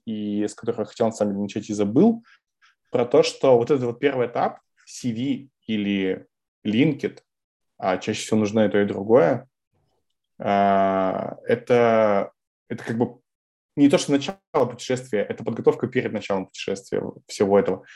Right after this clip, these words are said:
В среднем в собесе в Европе это, это где-то около четырёх-шести этапов. Если мы исключаем какие-то фанги типа Гугла, где восемь этапов, да, то может быть, не всегда, но может быть там вполне,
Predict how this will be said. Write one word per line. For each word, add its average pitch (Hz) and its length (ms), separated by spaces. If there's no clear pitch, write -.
В - 80
среднем 135 680
в - 40
собесе 127 480
в - 20
Европе 117 440
это, - 160
это 107 280
где-то 107 280
около 104 400
четырёх-шести 135 720
этапов. - 400
Если 104 240
мы 104 80
исключаем - 340
какие-то 104 220
фанги 214 300
типа 127 260
Гугла, 117 320
где 107 180
восемь 98 380
этапов, - 420
да, 143 300
то 101 240
может 101 240
быть, 90 360
не 98 360
всегда, 127 260
но 107 80
может 98 280
быть 90 160
там 92 180
вполне, 90 480